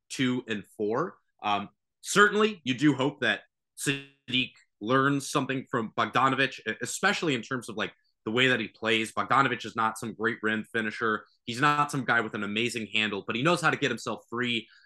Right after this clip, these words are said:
uh, and not just stand there and, and do catch and shoot stuff, uh, which I think is something that Saddiq Bey could, could absolutely learn from. Um, but as we're talking about Bogdanovic as potentially the starting four, he's not the only guy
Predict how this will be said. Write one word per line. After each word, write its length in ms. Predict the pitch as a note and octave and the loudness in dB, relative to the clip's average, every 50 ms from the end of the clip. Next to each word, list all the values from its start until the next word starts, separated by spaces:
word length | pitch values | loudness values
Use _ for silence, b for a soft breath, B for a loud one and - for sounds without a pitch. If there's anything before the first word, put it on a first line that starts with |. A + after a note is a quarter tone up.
| b b | b b
uh, 220 | - G#2 G2+ G2+ G2+ - - | -2 0 0 0 0 0 0
and 200 | B2 C3 B2+ C3 | 0 0 2 4
not 240 | C#3+ C#3+ D3 D3 - | 6 6 6 4 2
just 280 | - B2 - - - | -2 -2 -2 -2 -6
stand 320 | - - D3 B2+ B2+ A#2+ A#2 | -4 0 2 2 2 4 2
there 280 | A#2+ A2+ A2 A2 - - | 2 2 2 2 0 -2
and, 240 | G2+ G2 G2 F#2+ - _ - | -6 -6 -6 -8 -12 _ -12
and 100 | G#2+ G2+ | -10 -8
do 120 | F#2 A2 G2+ | -8 -8 -8
catch 320 | - - F#3+ G3+ - - | -6 -2 -2 -2 -2 -4
and 100 | B2+ G2+ | -8 -10
shoot 260 | - - A2+ F#2+ - | -10 -12 -12 -12 -14
stuff, 340 | - - - A2 F#2+ F2+ - - _ b b b b b b | -12 -6 -4 -4 -4 -4 -6 -12 _ b b b b b b
uh, 160 | - G#2 G2+ - | -4 -4 -4 -4
which 140 | C3 - | -4 -2
I 120 | D3+ C#3+ C3+ | -2 -2 -2
think 240 | - - G3+ G3 E3+ | -2 -4 -4 -4 -4
is 80 | D#3 | -4
something 220 | - F3+ D3 C3 A#2+ | -4 -4 -4 -2 -4
that 100 | A#2+ A2+ | -4 -6
Saddiq 260 | - - - A2+ - - | -6 -8 -8 -8 -4 0
Bey 160 | C#3 C3+ B2+ | 2 2 2
could, 240 | G#2+ - - G2 - _ _ _ _ _ _ - | 2 0 -4 -6 -6 _ _ _ _ _ _ -2
could 100 | G#3+ G#3+ - | -2 2 4
absolutely 720 | A3 A#3 G3+ D3 - F#3+ F#3 F3 E3 C#3 B2 C3 A#2 A2+ | 4 2 2 2 2 2 4 4 4 4 2 -2 -4 -2
learn 280 | B2 E3 F3 E3+ D3+ D3 - | 0 0 2 2 0 -2 -6
from. 260 | A#2+ G#2 F#2 F2 E2+ _ _ b b b b b b b | -8 -8 -8 -8 -12 _ _ b b b b b b b
Um, 340 | - C#3 D3 C#3+ C3+ C#3 - - _ _ _ _ _ _ _ - A2+ - | 2 4 4 4 4 2 -2 -10 _ _ _ _ _ _ _ -20 -4 4
but 300 | - B3+ C4 G#3 D3+ - - | 4 6 6 6 2 0 -2
as 240 | - G3 A3+ A3 F#3+ | 0 0 0 0 -2
we're 200 | F#3+ F3 D#3 - | -2 -4 -4 -4
talking 340 | - - F3+ G3+ A3 A3 G#3 | -6 -6 -4 -4 0 2 4
about 240 | F3 D3 C3+ A#2+ | 4 4 4 2
Bogdanovic 560 | - A#2+ A#2 - B2+ A#2 A#2 G#2+ A#2 G#2+ - G2+ | 2 -2 -2 0 -2 -4 -4 -6 -8 -12 -14 -16
as 80 | G2+ | -18
potentially 580 | - - B2 - - C#3+ C#3+ C3 C3 C3+ C3 A2+ - | -18 -18 -14 -8 -8 -6 -6 -6 -6 -6 -6 -6 -8
the 60 | G#2+ | -10
starting 400 | - - - B2 A2+ G#2+ G2 G2 - _ | -12 -6 -2 -2 0 -2 -2 -6 -10 _
four, 380 | - D3 D3+ C#3+ A#2 A2 G#2 b b b b b b b _ _ | -4 -2 -2 0 -2 -2 -4 b b b b b b b _ _
he's 380 | _ - - A3 B3+ B3+ A3+ - | _ -6 -4 -2 -2 -2 -4 0
not 280 | G3 A3 A#3+ B3 - | 2 2 2 2 2
the 220 | - F#3+ F#3+ - _ _ - | -2 -6 -6 -6 _ _ 2
only 460 | D3+ E3+ F#3+ F#3+ F3 E3+ C#3+ G2+ - | 2 4 4 2 2 -2 -2 -4 -4
guy 520 | - C#3 C#3+ D3+ D#3 C#3+ B2+ A#2 A2 A2 | 0 0 2 4 4 4 4 4 2 0